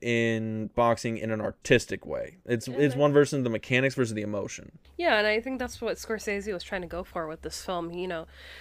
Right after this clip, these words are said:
Speaker 2: this was partially part of the reason why the film was shot in black and white, because he didn't want to be like Rocky in color.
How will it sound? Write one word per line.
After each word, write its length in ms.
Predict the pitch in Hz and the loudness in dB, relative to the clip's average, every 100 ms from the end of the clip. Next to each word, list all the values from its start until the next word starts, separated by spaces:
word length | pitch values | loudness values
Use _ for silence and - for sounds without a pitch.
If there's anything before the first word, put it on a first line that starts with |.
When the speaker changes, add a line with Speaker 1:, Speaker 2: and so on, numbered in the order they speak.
| - | 2
Speaker 2:
this 240 | 240 240 269 | 6 6 8
was 440 | 240 220 202 - - - - - | 8 8 4 -10 -14 -20 -20 -4
partially 520 | 240 240 240 233 208 | 2 2 2 -2 -2
part 260 | - 208 208 | -2 -4 -4
of 100 | 190 | -6
the 100 | 185 | -4
reason 360 | 190 180 190 | -6 -6 -6
why 180 | 180 180 | -4 -4
the 100 | 175 | -6
film 260 | - 190 180 | -6 -6 -4
was 100 | 170 | -6
shot 220 | 202 175 | -4 -4
in 100 | 175 | -4
black 260 | 165 160 135 | -6 -6 -8
and 120 | 160 | -6
white, 300 | 190 185 113 | -4 -4 -6
because 240 | 175 185 | -12 -14
he 100 | 196 | -10
didn't 220 | 185 180 180 | -8 -8 -8
want 140 | 175 | -8
to 40 | |
be 320 | 170 170 170 - - - - | -8 -8 -8 -12 -20 -14 -4
like 220 | 196 185 185 | -4 -2 -4
Rocky 460 | 170 170 - 160 | -6 -6 -12 -12
in 100 | 131 | -12
color. 460 | 170 233 202 139 | -6 -2 -2 -4